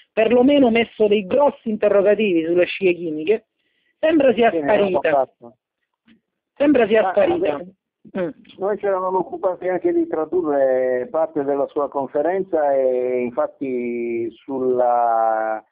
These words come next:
Speaker 2: sugli studi della Sofia Smallstorm abbiamo pubblicato due articoli. Eh, da quel momento in poi le informazioni, eh, relative a questa ricercatrice sono veramente scarne,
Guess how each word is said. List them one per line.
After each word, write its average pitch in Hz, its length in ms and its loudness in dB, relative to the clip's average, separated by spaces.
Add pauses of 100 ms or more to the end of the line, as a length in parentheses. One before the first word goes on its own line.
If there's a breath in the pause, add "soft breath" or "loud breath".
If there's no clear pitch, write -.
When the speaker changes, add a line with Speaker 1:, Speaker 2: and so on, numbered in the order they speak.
(380)
Speaker 2:
sugli 269 300 -6
studi 170 220 0
della 170 300 2
Sofia 165 380 -2
Smallstorm 170 840 -4
abbiamo 135 1300 -2
pubblicato 127 600 -6
due 135 260 -4
articoli. 101 600 -14 (440)
Eh, 143 340 0
da 165 180 -2
quel 185 200 -2
momento 202 500 -4
in 196 140 -8
poi 226 720 -2
le 170 140 0
informazioni, 170 920 -4 (420)
eh, 131 420 0
relative 151 500 -2
a 151 80 -2
questa 147 880 -2
ricercatrice 170 880 -6
sono 139 420 -2
veramente 135 560 -4
scarne, 117 600 -4